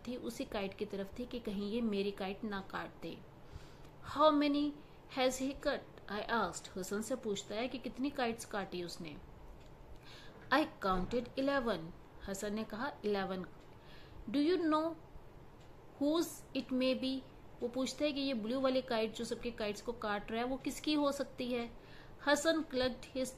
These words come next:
tongue and tipped his chin। तो उसने अपनी tongue को cluck किया और अपनी chin पे थोड़ा सा tip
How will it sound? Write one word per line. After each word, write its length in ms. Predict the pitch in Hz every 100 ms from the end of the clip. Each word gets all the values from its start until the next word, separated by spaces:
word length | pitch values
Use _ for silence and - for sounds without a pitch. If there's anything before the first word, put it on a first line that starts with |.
| 233
tongue 220 | 214 220 - -
and 160 | 226 226 - -
tipped 340 | 233 - -
his 300 | 240 233 -
chin। 180 | - 202 - - - - - - -
तो 60 | 208
उसने 560 | 226 254 262 269 262
अपनी 300 | 226 214 233
tongue 360 | 233 220 214 208
को 180 | 233 226
cluck 240 | 220 202
किया 440 | - 220 220 247
और 460 | 233 202 208 220 214
अपनी 540 | 220 220 - 202 214
chin 280 | 226 220 202
पे 160 | 190 240
थोड़ा 200 | 240 202
सा 120 | 226
tip 220 | - 214